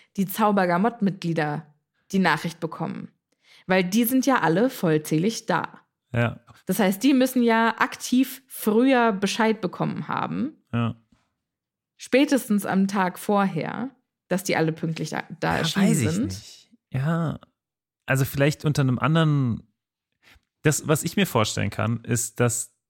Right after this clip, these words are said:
Speaker 2: die sowieso eine Verhandlung gehabt hätten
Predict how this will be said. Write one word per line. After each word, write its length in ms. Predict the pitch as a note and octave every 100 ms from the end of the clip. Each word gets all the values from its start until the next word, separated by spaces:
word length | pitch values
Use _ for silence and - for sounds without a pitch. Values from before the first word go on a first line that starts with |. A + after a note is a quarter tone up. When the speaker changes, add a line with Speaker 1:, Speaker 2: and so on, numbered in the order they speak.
| _ -
Speaker 2:
die 540 | B2 A#2 A#2+ A#2 - - A2+
sowieso 380 | A#2+ A2+ A2+
eine 120 | D3+ D3
Verhandlung 440 | A2+ A2+ C3+ G2
gehabt 340 | F#2+ F#2+ -
hätten 420 | G#2 - C3 G3